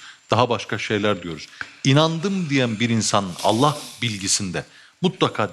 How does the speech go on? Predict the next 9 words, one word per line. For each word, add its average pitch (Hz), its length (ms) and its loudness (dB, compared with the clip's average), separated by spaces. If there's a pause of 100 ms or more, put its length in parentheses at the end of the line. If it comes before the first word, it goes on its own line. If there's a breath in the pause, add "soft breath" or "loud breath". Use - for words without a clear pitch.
(100)
dikkat 151 340 -2
etmesi 120 420 -2
gereken 117 360 2
hususlar 120 600 0
nedir? - 280 0 (220 loud breath)
Nasıl 147 340 0
bir 98 80 -4
Allah'a 85 320 0
inandık? 73 540 -10